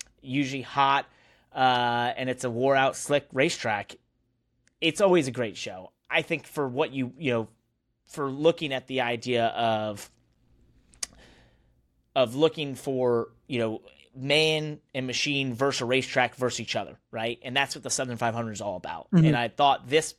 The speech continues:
Speaker 1: past race,
Speaker 2: Mm-hmm.
Speaker 1: Kyle Larson winning, though, was that, because you had mul-, multiple leaders, you had cars that were good at certain points of the race,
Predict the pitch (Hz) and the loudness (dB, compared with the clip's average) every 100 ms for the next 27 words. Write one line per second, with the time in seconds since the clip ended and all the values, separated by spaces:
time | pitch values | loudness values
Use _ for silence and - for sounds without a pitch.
0 | _ _ _ 135 127 - 120 117 156 151 | _ _ _ -10 -8 -8 -6 4 4 6
1 | 147 139 135 - 120 117 113 120 123 117 | 2 0 -4 -6 -10 -8 -4 -4 -4 0
2 | 175 190 - 127 135 127 151 127 127 117 | 0 0 -4 -10 -10 -8 -4 0 0 -2
3 | - - - _ _ - 117 123 147 - | -18 -20 -20 _ _ -16 -6 -2 -4 -4
4 | 135 151 175 156 123 143 190 208 214 131 | 2 4 4 0 -4 -2 -2 -2 -2 -2
5 | 113 117 113 - 135 131 120 127 117 139 | 0 0 -2 2 4 4 4 -4 2 4
6 | 147 147 147 135 131 147 143 127 120 190 | 4 2 -2 -4 -4 -4 -4 -2 2 2
7 | 233 - | 2 -4